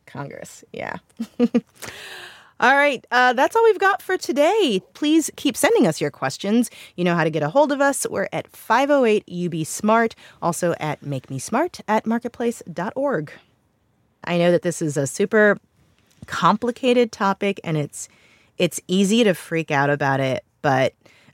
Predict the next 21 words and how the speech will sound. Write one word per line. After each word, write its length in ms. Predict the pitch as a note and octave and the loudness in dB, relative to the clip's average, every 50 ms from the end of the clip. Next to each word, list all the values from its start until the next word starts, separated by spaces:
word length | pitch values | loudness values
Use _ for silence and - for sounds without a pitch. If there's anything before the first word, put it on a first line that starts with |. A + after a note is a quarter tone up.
| _ | _
um, 300 | - D3+ C#3+ C3 B2 A2 - - _ _ _ _ | 0 0 2 2 0 -4 -8 -14 _ _ _ _
I 100 | - D#3+ | -6 -6
think 220 | - - E3 D#3+ - | -4 -2 -4 -4 -4
some 200 | - - D3+ D#3 | -4 -4 -2 -2
of 100 | E3+ E3+ | 0 2
this 260 | E3 F3+ F#3+ - - - | 2 0 0 0 -4 -12
is 240 | - - D3 C#3 - | -10 -8 -8 -8 -4
just, 380 | - C#3+ C#3+ - - - - _ | -4 -4 -4 -4 -8 -16 -20 _
it's 320 | - - C3 - _ - - | -10 -10 -10 -10 _ -18 -18
the 160 | - - C3+ | -10 -10 -10
shiny, 460 | - - - D3 C#3 C#3 C#3 C#3 C#3+ | -10 -6 -6 -4 -4 -2 -4 -4 -4
exciting 520 | B2 - - - - C3 C3+ C3+ C#3 C#3 C3+ | -6 -8 -10 -8 -6 -6 -4 -4 -4 -6 -6
thing 320 | - B2+ C3 C3+ C3 C3+ | -8 -8 -8 -6 -6 -8
to 100 | - - | -10 -12
feel, 280 | - - - C#3 C3+ - | -16 -14 -12 -12 -12 -12
fill 220 | _ - D3+ D3 C#3 | _ -4 -2 -2 -2
time 380 | - - - C3+ C#3+ D3+ D#3 | -4 -4 -4 -2 -2 -2 -2
on, 220 | D3 C3+ C3+ C3 - | -4 -4 -6 -8 -6
on 220 | - C3+ C3 C3 | -6 -6 -6 -6
cable 300 | B2+ - C3+ C3 C#3 C#3 C3+ | -8 -8 -10 -8 -8 -8 -8
news 400 | C3 C3 C#3 E3+ G3 - - | -8 -6 -6 -8 -8 -8 -12